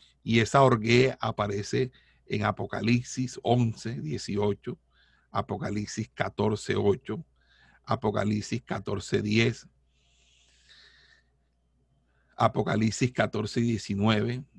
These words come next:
Apocalipsis quince uno, Apocalipsis quince siete, Apocalipsis dieciséis uno, Apocalipsis dieciséis diecinueve. Y, eh,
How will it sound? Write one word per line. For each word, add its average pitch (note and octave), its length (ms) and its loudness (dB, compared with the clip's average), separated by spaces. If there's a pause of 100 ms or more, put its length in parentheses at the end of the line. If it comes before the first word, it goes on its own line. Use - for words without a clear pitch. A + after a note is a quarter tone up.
(240)
Apocalipsis A2 840 -2
quince A#2+ 460 2
uno, A#2+ 440 4 (440)
Apocalipsis G#2+ 720 -2
quince A2+ 440 -2
siete, A#2+ 600 0 (480)
Apocalipsis G#2+ 760 -2
dieciséis G#2 640 -4
uno, A#2+ 400 2 (480)
Apocalipsis A2 760 0
dieciséis G#2 540 -4
diecinueve. G2 640 -8 (1300)
Y, E3+ 360 0 (120)
eh, G#2 400 -12